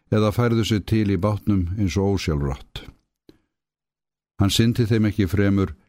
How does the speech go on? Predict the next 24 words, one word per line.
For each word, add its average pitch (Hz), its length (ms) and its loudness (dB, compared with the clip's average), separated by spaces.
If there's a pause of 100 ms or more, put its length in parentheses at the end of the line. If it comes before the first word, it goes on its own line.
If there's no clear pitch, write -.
(160)
en 101 100 2
maður 101 400 0
heyrir 90 360 0
í - 40 -12
klukku 117 400 -2
sem 98 220 0
gengur 92 400 0
án 92 160 0
afláts. 69 480 -4 (1080)
Það 82 160 0
hlaut 107 220 0
að 95 80 2
vera 85 180 0
komið 87 320 0
fram 95 240 0
yfir 85 160 0
lágnætti. 92 540 -2 (1400)
Nú 117 120 4
fór 98 220 0
naumast 95 480 0
hjá 104 160 2
því 90 240 -2
að 80 100 -2
þeir 87 140 2